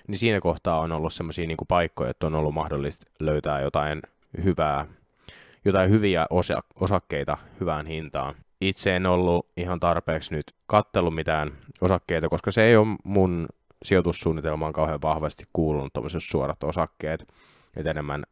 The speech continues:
rahasta sijoittaminen on omaan makuuni. Mutta kyllä tässä varmasti on niinku ihmiset onnistunut tekemään rahaa ja häviämään rahaa tässä vaalien ympärillä. Toi siis tosiaan tää aihe saanut aika paljon kävijöitä mun blogiin.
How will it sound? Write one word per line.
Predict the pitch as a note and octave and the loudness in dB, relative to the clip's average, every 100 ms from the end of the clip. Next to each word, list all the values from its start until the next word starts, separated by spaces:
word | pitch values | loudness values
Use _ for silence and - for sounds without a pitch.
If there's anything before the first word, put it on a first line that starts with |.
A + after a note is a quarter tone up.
| - | -4
rahasta | E2+ E2+ - D#2+ | -2 -2 -4 -6
sijoittaminen | D#2+ D2 - C#2+ D2 D2 | -4 -4 -6 -8 -6 -4
on | D2 E2 - - | -4 -8 -16 -12
omaan | D#2+ E2 D2 C#2+ - - | -6 -4 -4 -6 -10 -4
makuuni. | G2+ G#2 G2+ F2 E2+ - _ - | -4 4 6 6 2 -6 _ -4
Mutta | A#2 C#3+ _ - A2+ G#2+ - | 0 0 _ 0 2 2 2
kyllä | G#2+ G2 F#2+ | 2 4 4
tässä | A2+ A2+ | 2 4
varmasti | A#2 A2+ F#2+ - F2 | 6 6 4 0 0
on | D#2+ | 0
niinku | D#2 D2+ | -2 -2
ihmiset | C#2+ E2+ D#2+ D#2 - - - | -2 -2 -6 -8 -12 -20 -4
onnistunut | A2 A2+ - F2+ F2 | -2 -2 -2 -4 -2
tekemään | G#2 F#2+ F2+ E2 D#2 | -2 -2 0 0 0
rahaa | D#2 D#2 D2+ | 0 0 0
ja | D2+ | 0
häviämään | E2 E2+ D#2 D2 C2 | 0 2 0 -2 -4
rahaa | B1 C2+ A#1+ | -6 -6 -6
tässä | A#1+ G#1+ - C#2+ - - _ _ - | -6 -8 -4 -6 -6 -18 _ _ -2
vaalien | D#2+ D2+ C#2+ C#2+ | 0 2 0 -4
ympärillä. | D2 D2 C#2 A1+ - - _ | -4 -6 -6 -8 -10 -12 _
Toi | - A2 | 2 2
siis | A2+ - | 2 4
tosiaan | A2+ A2+ G#2 G2 | 4 6 2 4
tää | G2+ G2 - _ _ | 4 4 0 _ _
aihe | G#2+ A2 G2+ F2+ _ _ _ _ _ _ _ | 4 4 4 0 _ _ _ _ _ _ _
saanut | - F#2+ F#2+ G#2+ | -2 0 6 6
aika | A#2+ | 6
paljon | G2+ F2+ F2 E2+ _ - | 4 4 4 0 _ -2
kävijöitä | G#2 G#2 F#2 E2 D#2 | 0 4 4 4 2
mun | D#2+ | -2
blogiin. | D#2 G2 A2 B2+ | 2 2 4 0